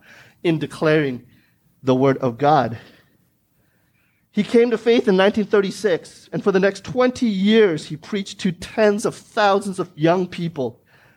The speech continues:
inviting them to follow Jesus. But Templeton worked and served, as he worked and served along Billy Graham, uh, Templeton started having doubts about his faith.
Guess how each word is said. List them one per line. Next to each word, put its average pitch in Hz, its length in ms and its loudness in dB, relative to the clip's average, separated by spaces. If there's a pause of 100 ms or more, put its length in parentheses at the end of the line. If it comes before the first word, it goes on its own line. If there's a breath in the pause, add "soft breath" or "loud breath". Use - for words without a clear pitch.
(400 soft breath)
inviting 190 680 2
them 160 160 0
to - 120 -12
follow 156 420 -2
Jesus. 143 720 -10 (1600)
But 214 140 0
Templeton 269 560 2
worked 220 260 2
and 180 120 -2
served, 208 500 2 (340 loud breath)
as 233 260 4
he 254 140 2
worked 208 240 2
and 170 80 -8
served 175 180 -4
along 165 260 -2
Billy 160 220 -2
Graham, 135 600 -6 (760)
uh, 175 220 2
Templeton 285 580 -4
started 214 320 -2
having 175 320 0
doubts 156 360 2
about 139 240 2
his - 120 -6
faith. - 500 -6